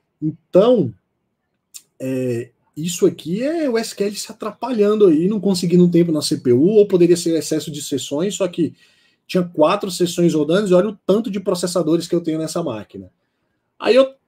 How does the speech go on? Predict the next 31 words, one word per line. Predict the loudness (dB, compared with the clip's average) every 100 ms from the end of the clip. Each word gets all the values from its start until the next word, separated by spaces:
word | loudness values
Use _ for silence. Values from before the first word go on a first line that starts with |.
| _ _ _ _ _ _
fui | _ 4 6
olhar, | 8 6 4
fui | 2 4
olhar | 6 8
o |
gerenciador | 6 4 2 -2 0 -2
de | -4
tarefas | -6 -4 -4 -6 -12 -12 -14 -16 -20 -20 -18 -6
e | -2
notei | -2 2 0 0
uma | -6 -6
coisa | 2 2 2
aqui, | -4 -6
não | -4
sei | -6
se |
vocês | -8
estão | -8 -6
percebendo | -6 -6 -6 -4 -4 -2
aqui | -4 -6 -8
no, | -8 -8 -10 -14 _ _ _ _ _ _ -20 -20 -20 _ -6
nesse | -6 -6 -2
gráfico | -2 -2 -4 -6
aqui, | -6 -2 2 4
mas, | 4 2
ó, | 2 2 0 _ _ _ _ _ _ _ _ _ _ _
tem | 2 4
uma | 4 2 2
parte | 0 2 2
mais | 2 0
escura | -4 -6 -4 0 0 -2